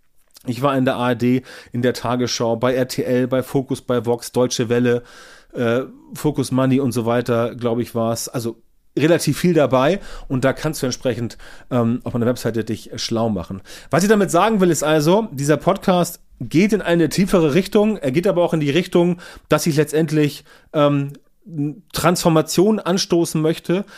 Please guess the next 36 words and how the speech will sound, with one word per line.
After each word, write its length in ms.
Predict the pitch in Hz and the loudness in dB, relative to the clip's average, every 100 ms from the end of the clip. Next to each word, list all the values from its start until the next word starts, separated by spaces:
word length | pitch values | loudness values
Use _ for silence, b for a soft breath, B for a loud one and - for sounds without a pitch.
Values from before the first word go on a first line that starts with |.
| B | B
dass 140 | - 127 | -8 -4
ich 100 | 131 | -4
sage, 460 | 143 143 151 147 147 | -2 0 2 2 0
wir 140 | 139 | -2
gehen 240 | 143 143 151 - | 0 0 -2 -8
tief 360 | - 196 196 - | -4 -4 -4 -2
rein, 240 | 139 170 143 | 0 0 0
wir 80 | |
sprechen 320 | 127 156 143 151 | -2 -2 -2 -4
auch 100 | 131 | -4
mal 200 | 139 131 | -2 -2
die 100 | 127 | 0
Missstände 520 | 175 - 160 156 139 | -2 -2 -4 -2 -4
an 200 | 143 147 | -4 -4
und 160 | 151 | -4
so 140 | 135 123 | -4 -2
weiter. 320 | 123 120 120 B B - | -2 -2 -6 B B -6
Darum 280 | 131 139 131 | -4 -2 -2
wird's 180 | 127 | -4
hier 100 | - | -6
gehen. 220 | 117 123 147 | -2 -2 -2
Und 120 | 131 | -2
das 200 | 143 - | -2 0
war 100 | 139 | 0
mir 140 | 135 | 2
halt 160 | 120 117 | 0 -2
wichtig, 400 | 135 - 123 - B B B | -4 -2 -4 -4 B B B
ähm, 200 | 127 117 | 0 0
das 160 | 123 - | 0 0
in 80 | 123 | 0
dieser 200 | 127 117 | 0 0
Folge 320 | - 127 120 | 0 0 0
einfach 200 | 120 120 | 0 0
mal 120 | 117 | -2
zu 140 | - | -4
kommunizieren, 840 | - 135 123 120 - 202 175 147 | -2 0 0 0 0 2 2 2